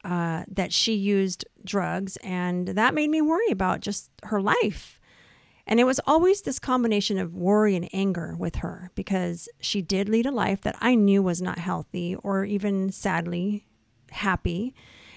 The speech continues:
And I would get really mad, um, when she had certain friends around. You know, when you're in that lifestyle, in that world, you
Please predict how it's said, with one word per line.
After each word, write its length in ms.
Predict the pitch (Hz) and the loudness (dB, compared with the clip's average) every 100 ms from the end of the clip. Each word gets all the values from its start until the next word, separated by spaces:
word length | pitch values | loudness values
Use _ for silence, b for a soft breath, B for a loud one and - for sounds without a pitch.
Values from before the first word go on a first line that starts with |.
| B | B
And 600 | - 208 202 202 202 196 - _ _ _ _ _ _ _ _ | 2 4 6 4 4 0 -6 _ _ _ _ _ _ _ _
I 160 | 214 233 | 0 2
would 200 | 254 214 | 2 4
get 220 | 220 208 _ _ | 2 2 _ _
really 360 | 180 226 233 233 | 0 2 4 4
mad, 520 | 190 180 180 175 190 - _ | 2 0 -2 -8 -12 -16 _
um, 280 | 196 185 175 | -4 -2 0
when 140 | 180 175 | -2 -2
she 180 | - | -2
had 240 | 185 175 165 | -2 -4 -6
certain 360 | - 180 165 | -8 -8 -8
friends 420 | 165 - 262 254 240 | -10 0 2 2 2
around. 380 | 233 226 226 | 2 4 2
You 80 | 220 | 2
know, 200 | 175 175 | 0 -2
when 180 | 175 180 | -2 -2
you're 100 | 180 | -2
in 180 | - 208 | 0 0
that 180 | 185 - - - | 0 -4 -12 -8
lifestyle, 840 | 180 208 247 - 175 165 170 175 b b b | 0 0 0 -2 -4 -2 -4 -6 b b b
in 120 | 202 196 | 0 2
that 160 | 180 | 2
world, 380 | 180 220 185 180 | 2 4 2 -2
you 360 | 175 185 190 | -4 0 0